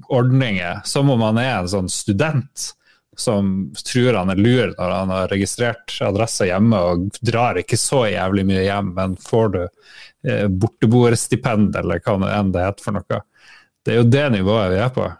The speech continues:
Hva i all verden er det som skjer der? Så det tror jeg har provosert halve Norge. What the fuck? Og jeg tror ikke det har noe å si for valget, for de som stemmer på K R F, det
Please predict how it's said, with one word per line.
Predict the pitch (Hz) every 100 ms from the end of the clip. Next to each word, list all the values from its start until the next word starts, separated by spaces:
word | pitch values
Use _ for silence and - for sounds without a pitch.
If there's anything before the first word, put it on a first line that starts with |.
| _
Hva | - 127
i | 117
all | 104
verden | 104 143 113
er | 92
det | 90
som | 90
skjer | - 170 147
der? | 92 - - _ _ _ _ -
Så | 123 110 110 110 - - _ - _ _ _ _ _ _ -
det | 117
tror | - 170
jeg |
har | 98
provosert | - 110 92 - 135 117 -
halve | 101 110 98
Norge. | 98 151 113 - _
What | 113 143 -
the |
fuck? | - 156 160 - - - -
Og | - 135
jeg | 131
tror | 143
ikke | 156 170
det |
har | 143 120
noe | 127 117
å | 90
si | 131
for | 131 95
valget, | 110 151 90
for | 90
de | 101 120
som | 120 95
stemmer | - 107 113 95
på | - 87 85
K | 104
R | 120
F, | 170
det | -